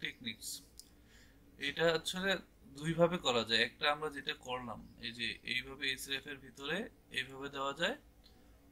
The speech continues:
অথবা আপনি আরেকটা সিস্টেমে দিতে পারবেন,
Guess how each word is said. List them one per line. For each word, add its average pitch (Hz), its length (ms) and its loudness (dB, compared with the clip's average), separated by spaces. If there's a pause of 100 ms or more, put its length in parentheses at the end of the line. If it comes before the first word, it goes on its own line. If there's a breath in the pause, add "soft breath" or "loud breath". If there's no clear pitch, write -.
(320)
অথবা 156 360 4 (380)
আপনি 165 240 -10 (260)
আরেকটা 143 340 -2
সিস্টেমে 165 400 -6
দিতে 156 220 -8
পারবেন, 156 240 -4